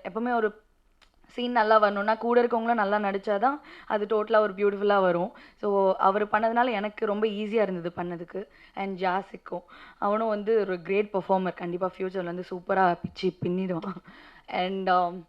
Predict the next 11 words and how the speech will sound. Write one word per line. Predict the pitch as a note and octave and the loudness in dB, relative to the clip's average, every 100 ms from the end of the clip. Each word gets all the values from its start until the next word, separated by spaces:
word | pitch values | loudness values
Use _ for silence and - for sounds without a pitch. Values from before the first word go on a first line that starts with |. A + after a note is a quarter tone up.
| _ _ _ _ | _ _ _ _
இது, | A3+ G#3 | -12 -4
அதுக்கப்புறம் | - G#3+ A3+ A#3 C4+ C4+ | 0 0 0 -2 -2 0
நான் | A#3+ | 4
வேற | G#3 G3 | 6 6
யார் | F#3+ G#3 A3+ | 8 6 6
கூடயுமே | B3 B3 B3 | 2 4 0
நடிக்கல. | G3 G3 G#3 F3+ F3+ - | 0 0 0 0 0 -6
எனக்கு | F#3 F#3 G3+ | -6 -2 -2
இவங்க | G3+ G3+ | 0 0
மட்டும்தான், | F#3+ G3 A3 G#3+ | -2 -4 -4 -4
என்னோட | F#3+ F#3+ | -4 -6